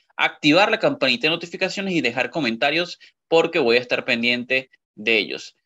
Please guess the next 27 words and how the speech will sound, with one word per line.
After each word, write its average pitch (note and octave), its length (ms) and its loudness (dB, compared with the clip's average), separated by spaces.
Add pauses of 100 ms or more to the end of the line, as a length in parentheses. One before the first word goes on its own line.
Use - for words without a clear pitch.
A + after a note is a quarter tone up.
(180)
De B2 100 0
igual F#3+ 220 4
forma, D#3 340 0
les F3 160 0
recuerdo C#3+ 500 -4
que C3 140 -10
pueden F3+ 560 0 (160)
seguirme F3 420 -2
en E3 80 -8
mis B2 100 -10
redes C3+ 180 -4
sociales D#3+ 340 -4
en B2+ 120 -8
caso D#3 380 -2
de C#3+ 100 -2
que A2+ 120 -8
no G#2 80 -4
lo A2 80 -2
hayan C3+ 160 -2
hecho, - 400 -6
arroba C#3 580 0
Mario A#2 280 -6
Sánchez B2 500 -10
B, G#2 260 -2
tanto G#2+ 300 -4
en F#2 80 -12
Twitter F#3 460 -2